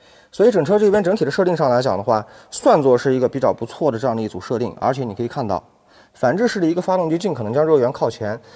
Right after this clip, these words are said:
那后部这一块防火墙所受到的这个热辐射的影响就会相应更低，所以这样一来，针对于冷风部分这一块整体的效果也会变得更好。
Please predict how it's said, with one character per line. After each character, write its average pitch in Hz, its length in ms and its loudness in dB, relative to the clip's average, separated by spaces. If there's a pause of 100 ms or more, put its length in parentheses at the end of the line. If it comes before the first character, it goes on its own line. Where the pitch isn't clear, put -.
(160)
那 143 120 0
后 254 320 4
部 139 180 -2
这 139 100 0
一 131 40 0
块 123 160 -2
防 131 160 -2
火 127 140 -2
墙 120 160 -6
所 113 160 -8
受 135 160 -8
到 117 140 2
的 104 100 -4
这 113 100 -8
个 120 100 -4
热 151 180 0
辐 - 160 -8
射 165 140 -2
的 120 40 -4
影 92 140 -10
响 95 160 -10 (320)
就 127 180 0
会 107 160 -6
相 127 180 -4
应 113 60 -6
更 117 160 -4
低， 123 200 -8 (300)
所 147 200 -4
以 143 100 -2
这 165 100 2
样 143 160 4
一 113 60 -2
来， 101 180 0
针 151 160 -4
对 160 120 0
于 143 80 0
冷 110 200 -2
风 165 220 -2
部 190 140 -2
分 117 180 -4
这 117 120 2
一 - 20 2
块 110 220 -4
整 120 180 -8
体 113 100 -8
的 85 80 -8
效 175 260 2
果 82 240 -4
也 80 60 -6
会 98 100 -6
变 104 140 -4
得 101 40 -6
更 98 120 -6
好。 - 180 -14